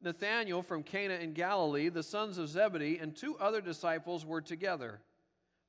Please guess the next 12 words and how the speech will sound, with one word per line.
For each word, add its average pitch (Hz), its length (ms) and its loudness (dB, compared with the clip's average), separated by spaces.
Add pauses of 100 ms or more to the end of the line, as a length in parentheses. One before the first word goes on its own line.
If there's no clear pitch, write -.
"I'm 131 160 -6
going 123 320 -4
out 143 160 -2
to 180 100 -10
fish," 117 340 -6 (380)
Simon 131 420 -2
Peter 131 220 -4
told 139 340 -4
them, 190 180 -6 (440)
and 143 160 -4
they 156 140 0
said, 147 320 0